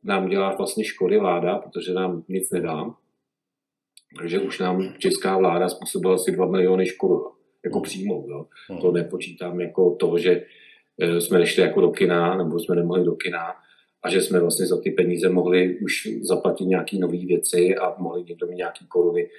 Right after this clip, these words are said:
Speaker 1: Jo, že mohly vzniknout už další dva projekty, tak vlastně dva roky projekty stojí, film v kině není a vzniká každý den, vlastně vzniká, jako naskakuje škoda,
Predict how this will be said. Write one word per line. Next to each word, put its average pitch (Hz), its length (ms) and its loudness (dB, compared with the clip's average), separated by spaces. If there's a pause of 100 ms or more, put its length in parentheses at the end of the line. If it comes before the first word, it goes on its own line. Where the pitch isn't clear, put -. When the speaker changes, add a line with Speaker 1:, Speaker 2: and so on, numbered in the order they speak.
(140)
Speaker 1:
Jo, 110 120 10
že 110 80 4
mohly 104 180 2
vzniknout 95 380 2
už 98 120 0
další 92 340 2
dva 101 140 2
projekty, 110 440 4
tak - 180 -6
vlastně 90 260 -2 (460)
dva 95 120 -6
roky - 480 -4
projekty 95 300 4
stojí, 90 480 4
film 90 320 0
v 87 40 -6
kině 95 260 -2
není 92 340 2
a 90 200 2 (260)
vzniká 90 400 0 (160)
každý 90 300 0
den, 90 200 2 (420)
vlastně 92 260 0
vzniká, 87 420 2
jako 85 180 -2
naskakuje 87 500 0
škoda, 78 400 -6